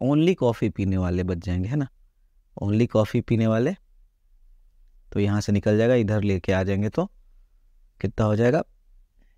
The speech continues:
यहाँ हो जाता है सिक्सटी equal to कितना है, सिक्सटी फ़ाइव माइनस एक्स और प्लस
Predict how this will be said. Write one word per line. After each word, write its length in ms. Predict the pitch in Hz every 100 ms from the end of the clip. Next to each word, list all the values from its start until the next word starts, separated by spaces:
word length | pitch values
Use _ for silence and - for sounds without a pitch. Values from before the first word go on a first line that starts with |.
| _ - - _ _ _ _ _ _ _ _ -
यहाँ 220 | 101 104
हो 100 | 107
जाता 280 | 104 98 101
है 260 | 107 139 180 _ - -
सिक्सटी 580 | - - 101 - 180 123
equal 320 | - 110 101
to 100 | 165 - _ - -
कितना 240 | 160 123
है, 60 | 143
सिक्सटी 340 | - 117 -
फ़ाइव 360 | 113 110 123 170 -
माइनस 640 | - 98 104 107 113 127 151
एक्स 340 | - - - _ _ _ _ _ _ - _ _ _ -
और 140 | 101
प्लस 340 | 92 127 -